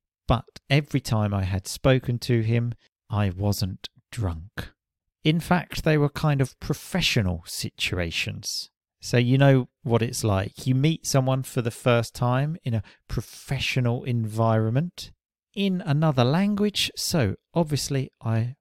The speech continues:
was a bit shy and I didn't really talk. And when I did open my mouth, I realized that in Italian, I couldn't even say, "My name is Martin."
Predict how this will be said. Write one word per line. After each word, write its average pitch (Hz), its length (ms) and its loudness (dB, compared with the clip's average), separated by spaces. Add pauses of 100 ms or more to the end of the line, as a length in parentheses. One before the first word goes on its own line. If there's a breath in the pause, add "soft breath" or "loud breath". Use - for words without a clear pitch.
was 101 320 -2
a - 80 -6
bit - 280 -4
shy 170 380 2
and 135 180 -4
I 120 80 0
didn't 131 340 -2
really 117 220 0
talk. - 640 2 (320)
And 117 180 6
when 160 180 6
I 127 120 4
did 170 360 0 (120)
open 98 340 2
my 92 160 2
mouth, 135 500 -2 (360 soft breath)
I 123 80 2
realized 123 800 2
that 113 260 6 (400)
in 107 160 2
Italian, 113 640 2 (140)
I 120 100 0 (160)
couldn't 170 420 2
even 110 360 -2
say, 131 500 2 (580 soft breath)
"My 120 200 6
name 110 280 6
is 104 160 2
Martin." 98 580 0